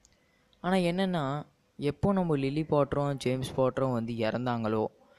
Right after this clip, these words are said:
அந்த டைம்லயே நம்ம வால்டமோர்ட் நினைச்சிருந்தா நம்ம ஹாரி பாட்டர் கதையை முடிச்சிருக்கலாம். ஆனா அவர் சின்ன பையன் அப்படின்னு நினைச்சிட்டு வெறும் மண்டையில ஒரு மார்க்கை மட்டும் போட்டுவிட்டு ஒரு லைஃபே வந்து நம்மளோட ஹாரி பாட்டருக்குள்ள, அவரோட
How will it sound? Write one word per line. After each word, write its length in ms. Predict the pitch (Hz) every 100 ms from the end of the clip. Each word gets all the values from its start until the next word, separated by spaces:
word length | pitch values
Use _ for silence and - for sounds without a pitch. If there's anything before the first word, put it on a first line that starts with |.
| _ - _ -
அந்த 220 | 143 147
டைம்லயே 420 | 151 156 160 170
நம்ம 260 | 160 139 123 117
வால்டமோர்ட் 520 | 120 127 135 131 123
நினைச்சிருந்தா 600 | 120 117 120 127 123 123
நம்ம 240 | 123 117
ஹாரி 200 | 117 120
பாட்டர் 320 | 123 120 113 117
கதையை 320 | 110 110 107
முடிச்சிருக்கலாம். 480 | - 120 - 95 - _ _ _ - - - _ -
ஆனா 120 | 151
அவர் 120 | 151
சின்ன 320 | - 160 185
பையன் 500 | 175 151 135 135 123
அப்படின்னு 460 | - 113 113 131 123
நினைச்சிட்டு 300 | 123 - 135
வெறும் 300 | 123 123 120
மண்டையில 300 | 117 120 123
ஒரு 180 | 117 107
மார்க்கை 400 | 110 113 - 117
மட்டும் 300 | 110 113 107
போட்டுவிட்டு 800 | 110 107 110 - 117 107 104 117 - - - _ - _ -
ஒரு 140 | 143
லைஃபே 500 | 143 165 180 180 180
வந்து 280 | 175 147 147
நம்மளோட 300 | 143 131 120
ஹாரி 260 | 120 120 131
பாட்டருக்குள்ள, 460 | 127 120 110 110
அவரோட 560 | 107 113 113 113 110